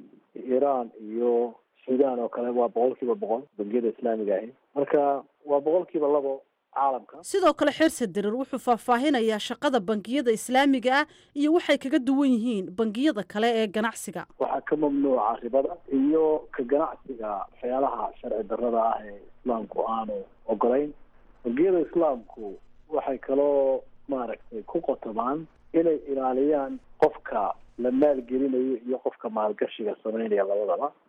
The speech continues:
Speaker 1: Waxa weeyaan wadaagidda khasaaraha iyo faa'iidada ayaa loo siman yahay. Halka funuugta aan Islaamiga ahayn ay interest qaadaan, ay galaan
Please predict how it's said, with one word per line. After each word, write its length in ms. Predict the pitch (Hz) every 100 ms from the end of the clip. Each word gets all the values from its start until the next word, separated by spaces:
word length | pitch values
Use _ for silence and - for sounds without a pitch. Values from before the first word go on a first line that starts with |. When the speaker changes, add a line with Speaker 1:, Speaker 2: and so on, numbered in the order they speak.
| _ -
Speaker 1:
Waxa 280 | 135 - 143
weeyaan 560 | 139 131 135 127 113 101 _ _ _ -
wadaagidda 540 | 117 127 127 151 135
khasaaraha 680 | 117 - - 127 127 135 - - 120
iyo 100 | 127
faa'iidada 540 | 120 107 117 117 117 - - - - - - -
ayaa 320 | 117 135 135
loo 220 | 131 151 147
siman 240 | 131 120
yahay. 240 | 101 - - -
Halka 640 | - 135 - 123 98 90 - -
funuugta 600 | 127 143 143 - 117 - - - - - -
aan 200 | 127 127
Islaamiga 640 | 117 - 139 143 131 117 101
ahayn 320 | 113 104 101 98 - - - - -
ay 100 | 104 110 135
interest 320 | - 131 - -
qaadaan, 480 | 120 117 127 151 160 -
ay 220 | 113 104
galaan 400 | - 175 123 110